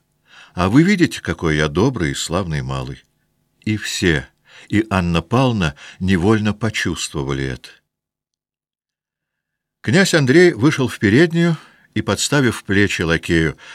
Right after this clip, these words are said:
накидывавшему ему плащ, равнодушно прислушивался к болтовне своей жены с князем Ипполитом, вышедшим тоже в переднюю.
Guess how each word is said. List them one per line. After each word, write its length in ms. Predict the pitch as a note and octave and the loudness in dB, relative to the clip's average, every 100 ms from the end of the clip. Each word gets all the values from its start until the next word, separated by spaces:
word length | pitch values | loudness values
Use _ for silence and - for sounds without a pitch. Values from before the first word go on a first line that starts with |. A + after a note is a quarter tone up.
| - | -6
накидывавшему 840 | E2+ E2+ G2 F2 D#2+ D#2+ - D2+ D2 | -2 -2 -2 -2 -2 -4 -6 -6 -4
ему 200 | C#2 C2+ | -6 -6
плащ, 480 | G2+ C3 D#3 - - - _ _ _ - | -2 -2 -2 -6 -12 -20 _ _ _ -6
равнодушно 640 | F#2 G2 B2 E3+ G3 - F3 | -2 2 2 2 0 0 0
прислушивался 960 | D#3 - C#3+ E3+ - D3 C#3+ - C3 | 0 0 0 0 -2 -2 -2 -4 -6
к 80 | G#2+ | -2
болтовне 520 | G2 G2+ G2 G#2 A2+ | -2 0 -2 -2 -4
своей 380 | - F#2 F#2 F#2 | -4 -2 -2 -2
жены 320 | E2 F2 G2+ | -2 -2 -4
с 80 | - | -6
князем 480 | E2+ E2+ D#2+ D#2 D2 | -4 -2 -2 -4 -4
Ипполитом, 600 | E2 D#2 D3 D#3+ D3+ - - - _ | -2 -2 -2 -2 -6 -8 -16 -20 _
вышедшим 680 | D#2+ G#2+ C3+ C3+ - A#2+ B2 | -2 -2 0 -4 -6 -6 -6
тоже 300 | E2+ D#2+ E2 | -4 -4 -6
в 120 | - | -10
переднюю. 580 | F2+ D2+ B1+ B1+ B1+ | -8 -6 -8 -10 -14